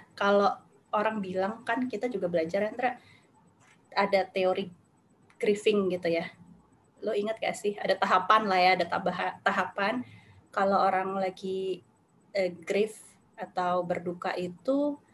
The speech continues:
biasanya denial dulu, terus, eh, apa, ada lima ya kalau nggak salah ya.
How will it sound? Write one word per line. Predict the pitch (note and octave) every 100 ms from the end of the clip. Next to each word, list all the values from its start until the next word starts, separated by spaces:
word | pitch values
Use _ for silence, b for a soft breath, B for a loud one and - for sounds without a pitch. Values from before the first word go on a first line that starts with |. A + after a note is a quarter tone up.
| b b
biasanya | - F#3+ G#3+ G#3+
denial | G3+ F#3+ F#3 F#3
dulu, | C4 C#4+ C4 A#3+
terus, | A#3+ G3 G3 - - - _ -
eh, | F3+ F3+ F3 F3
apa, | F#3 F3+ F#3+
ada | F3+
lima | E3+ C4 C4+
ya | F#3+
kalau | F3 E3
nggak | D#3
salah | - D#3+
ya. | D#3